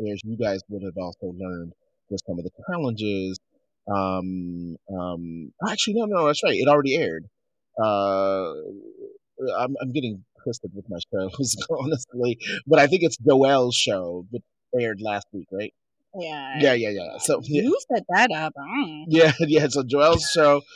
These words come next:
Speaker 1: <laughs> Joelle's show aired last week, and we were talking about New Year's resolutions.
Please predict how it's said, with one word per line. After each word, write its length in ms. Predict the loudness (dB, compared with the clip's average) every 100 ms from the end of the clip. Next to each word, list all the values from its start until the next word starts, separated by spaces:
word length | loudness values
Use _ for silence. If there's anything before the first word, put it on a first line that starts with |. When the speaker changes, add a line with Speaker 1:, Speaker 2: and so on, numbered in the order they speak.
| -20 _
Speaker 1:
<laughs> 60 | -4 0 -2 -2 -14 _
Joelle's 300 | 8 8 8
show 220 | 6 6 8
aired 240 | 6 6
last 320 | 6 4 4
week, 240 | 4 4 4
and 80 | 0
we 60 |
were 100 | 0
talking 200 | 0 0
about 160 | 0 0
New 100 | -2
Year's 220 | -2 -2
resolutions. 760 | -4 -2 2 2 2 0 -2